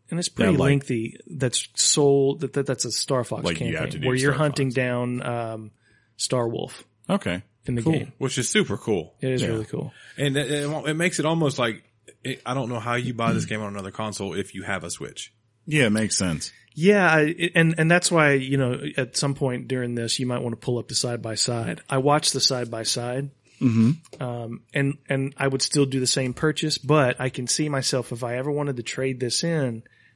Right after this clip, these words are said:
Speaker 1: having completed the Star Fox missions.
Speaker 2: Mm-hmm.
Speaker 1: Look,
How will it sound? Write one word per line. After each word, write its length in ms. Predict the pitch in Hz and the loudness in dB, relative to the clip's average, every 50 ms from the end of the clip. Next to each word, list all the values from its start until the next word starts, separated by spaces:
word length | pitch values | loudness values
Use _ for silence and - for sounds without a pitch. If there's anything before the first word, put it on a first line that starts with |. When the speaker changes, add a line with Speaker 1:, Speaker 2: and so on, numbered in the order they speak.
| _ _ | _ _
Speaker 1:
having 340 | - - 135 123 123 117 113 | -6 -6 -6 -4 -6 -8 -10
completed 500 | - 107 104 - - 151 160 151 127 127 | -12 -14 -14 -2 0 0 2 2 -2 -4
the 80 | 120 | -2
Star 260 | - - - 139 131 | -4 -2 -2 -2 -4
Fox 360 | 127 - - 120 120 - - - | -2 -4 -4 -4 -4 -6 -4 -2
missions. 600 | 160 170 165 - 143 120 113 110 104 - - - _ _ _ _ _ _ _ - | -2 -2 0 -2 -4 -4 -4 -6 -8 -8 -8 -10 _ _ _ _ _ _ _ -6
Speaker 2:
Mm-hmm. 260 | 101 85 80 85 78 78 - _ _ _ _ _ _ - | -4 -4 -4 -6 -8 -10 -12 _ _ _ _ _ _ -6
Speaker 1:
Look, 220 | 131 120 - | -4 -4 -4